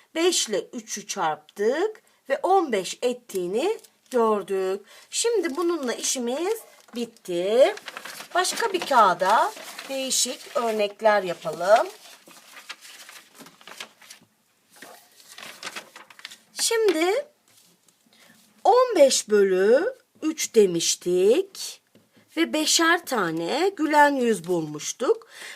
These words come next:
Bakın farklı bir yönden yine yapalım. Üç, altı, dokuz, on iki, on beş. Yine kaç tane saydım? Beş tane saydım.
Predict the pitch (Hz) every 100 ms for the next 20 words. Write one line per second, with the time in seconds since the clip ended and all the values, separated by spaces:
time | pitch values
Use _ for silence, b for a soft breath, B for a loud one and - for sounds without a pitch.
0 | - - - 339 403 - b b _ -
1 | 359 392 - 415 320 269 226 196 190 196
2 | 247 214 180 - 160 160 190 262 - 214
3 | 190 185 185 208 269 - 220 214 202 202
4 | - 208 220 214 202 180 - 175 180 254
5 | 285 - 302 277 214 - 170 185 254 -
6 | 254 254 226 180 180 208 330 - B B
7 | - 370 427 440 427 415 - 330 254 185
8 | 180 180 165 165 214 311 453 b b b
9 | - 392 381 - 269 202 175 160 - -
10 | - 185 156 151 - 165 226 349